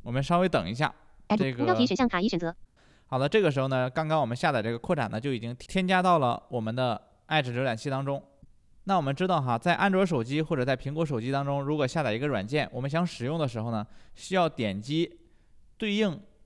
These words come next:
Speaker 1: 软件的图标，打开这个软件。那在 Edge 浏览器当中也是一样哈，我们想使用这个扩展的话呢，也需要找到这个扩展的图标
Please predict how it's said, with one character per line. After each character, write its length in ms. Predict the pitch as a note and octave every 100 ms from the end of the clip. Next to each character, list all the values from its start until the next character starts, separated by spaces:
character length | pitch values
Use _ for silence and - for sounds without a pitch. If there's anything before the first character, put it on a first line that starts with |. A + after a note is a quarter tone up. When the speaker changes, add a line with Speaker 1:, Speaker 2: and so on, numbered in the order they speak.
| -
Speaker 1:
软 180 | B2+ A#2
件 140 | E3
的 60 | D3
图 180 | - C#3
标， 260 | E3+ F3 - - -
打 120 | G2
开 160 | G#2 D3+
这 80 | E3+
个 100 | D3
软 160 | G2 F#2+
件。 180 | A#2 - - _
那 200 | D#3+ F3
在 260 | G3+ F3+ -
Edge 200 | G3 D3+
浏 140 | D3
览 140 | D#3+ B2
器 120 | D#3
当 140 | D#3
中 140 | D#3 D#3+
也 120 | G2+
是 140 | -
一 80 | B2
样 240 | A#2 A#2+ G#2+
哈， 180 | G2+ -
我 60 |
们 140 | C3 E3+
想 160 | E3+
使 200 | F3+ -
用 120 | B2+ F3
这 120 | F#3
个 80 | D#3
扩 180 | F#3
展 160 | D#3+ G2
的 80 | G#2
话 160 | B2+
呢， 160 | A2+ G2+ - - -
也 180 | - B2
需 220 | B2 -
要 140 | G#3 E3
找 180 | A#2
到 140 | G2 A#2
这 120 | D#3
个 120 | B2+
扩 180 | - F#3+
展 120 | B2
的 100 | G2
图 160 | - B2
标 280 | D3 D#3